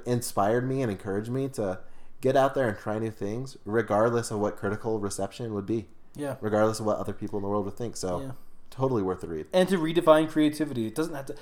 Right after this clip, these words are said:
Speaker 2: creativity doesn't have to be something you present to someone else.
Speaker 1: Yep.
Speaker 2: Creativity can be how you decided
Speaker 1: A
Speaker 2: to
Speaker 1: much,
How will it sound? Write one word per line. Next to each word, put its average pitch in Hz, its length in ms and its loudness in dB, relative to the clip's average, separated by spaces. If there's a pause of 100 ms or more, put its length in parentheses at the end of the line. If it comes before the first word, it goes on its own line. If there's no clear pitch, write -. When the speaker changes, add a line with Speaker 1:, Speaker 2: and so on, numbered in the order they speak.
(180)
Speaker 2:
creativity 220 380 2
doesn't 170 180 4
have 175 80 -4
to - 60 -14
be 170 60 -6
something 165 200 -6
you 165 80 -6
present 127 280 -6
to - 60 -10
someone 139 200 -8
else. - 300 -10 (840)
Speaker 1:
Yep. 113 200 0 (360)
Speaker 2:
Creativity 170 440 -2
can 143 140 -10
be 120 120 -2
how 147 180 -4
you 160 140 0
decided 143 320 0
Speaker 1:
A 104 100 2
Speaker 2:
to 104 80 0
Speaker 1:
much, 120 280 4